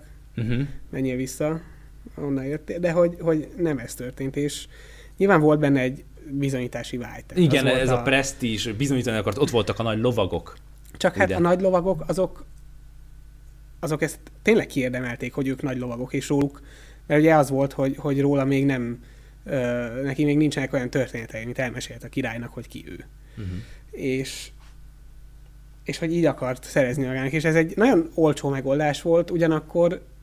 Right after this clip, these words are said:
Speaker 2: én nem tudom, hogy mennyire vettem volna ezt komolyan, hogy egy teljesen fegyvertelen másik lovagot, ott az, az szerintem inkább,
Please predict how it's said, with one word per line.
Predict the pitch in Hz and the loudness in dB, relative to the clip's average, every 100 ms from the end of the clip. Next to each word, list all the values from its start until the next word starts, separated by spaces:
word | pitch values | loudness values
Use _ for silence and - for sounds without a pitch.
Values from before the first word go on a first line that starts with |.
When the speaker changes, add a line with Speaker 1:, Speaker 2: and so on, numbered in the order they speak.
| - - - - - - | -20 -20 -20 -20 -20 -16
Speaker 2:
én | - 165 156 165 | -2 2 4 2
nem | 190 180 | 0 -2
tudom, | 120 131 123 | -2 -6 -8
hogy | 123 | -8
mennyire | 120 117 113 117 | -8 -8 -8 -10
vettem | 120 - 120 | -12 -12 -14
volna | 117 117 | -14 -14
ezt | 123 | -12
komolyan, | - 123 117 | -10 -10 -8
hogy | 123 139 | -8 -6
egy | 127 - - | -6 -12 -8
teljesen | - 170 131 151 135 | -2 0 0 -4 -4
fegyvertelen | 139 156 139 123 123 131 127 135 147 - - - - - - - - - - - - - - - - - - - - - - - - 170 - | 0 0 2 0 -2 -4 -2 -4 -4 -12 -20 -20 -20 -20 -20 -20 -20 -14 -14 -14 -12 -10 -10 -10 -18 -20 -20 -20 -20 -20 -20 -20 -8 -6 -4
másik | 156 135 - 143 | -2 -2 -4 0
lovagot, | 143 139 135 139 - - - - - - - | 2 2 0 -4 -8 -20 -20 -20 -20 -18 -10
ott | - - | -8 -2
az, | 151 160 - - - | -2 -2 -8 -10 -8
az | 160 | -4
szerintem | - 165 165 175 165 | 2 4 4 4 4
inkább, | 175 156 139 131 | 4 4 2 -2